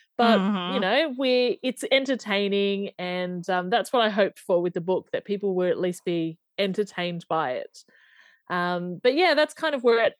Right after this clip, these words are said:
Speaker 1: where it, um, originated from. It was really the characters that kind of drove the story, and, um, I'm a big romance,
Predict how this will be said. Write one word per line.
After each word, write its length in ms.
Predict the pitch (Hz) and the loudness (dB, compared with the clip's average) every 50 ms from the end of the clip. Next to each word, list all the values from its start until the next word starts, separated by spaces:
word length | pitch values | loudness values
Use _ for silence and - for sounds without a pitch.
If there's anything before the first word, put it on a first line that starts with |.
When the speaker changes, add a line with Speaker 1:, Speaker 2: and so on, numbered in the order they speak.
| _ | _
Speaker 1:
where 300 | - 202 220 220 220 214 | -6 0 2 2 4 2
it, 200 | 208 202 - - | 0 -2 -4 -4
um, 480 | 214 202 196 185 185 180 175 170 160 - - - | -4 -4 -4 -4 -6 -6 -8 -8 -10 -8 -2 0
originated 640 | 196 196 208 220 196 233 202 190 180 175 170 170 | 2 4 4 2 2 2 0 2 2 0 0 -2
from. 240 | - 190 185 220 247 | -2 -4 -2 -2 -2
It 60 | 220 | -2
was 140 | 190 196 - | -2 -2 -2
really 200 | 247 262 247 202 | 0 0 2 2
the 60 | 170 | 0
characters 540 | 160 - - 190 196 214 214 - - 165 - | 0 -4 -4 -2 -2 -2 -4 -4 -8 -8 -8
that 120 | - - - | -8 -12 -12
kind 160 | - 175 165 | -10 -10 -10
of 80 | 160 | -8
drove 300 | 156 - 170 165 165 165 165 | -6 -2 -2 -2 -2 -2 -4
the 60 | - | -8
story, 560 | 160 - - - 170 170 180 226 262 277 262 - | -12 -12 -8 -6 -4 -4 -2 -4 -4 -4 -6 -4
and, 400 | 170 180 180 175 170 170 160 - | -4 -4 -4 -4 -6 -6 -6 -4
um, 320 | 180 170 170 170 170 - _ - | -4 -2 -4 -4 -8 -12 _ -6
I'm 140 | 190 196 | -4 -4
a 60 | 190 175 | -2 0
big 180 | 180 185 165 | 0 0 0
romance, 680 | 175 175 180 185 185 180 180 165 - - - - - | 0 -2 -2 -2 -2 -4 -6 -6 -8 -12 -16 -18 -18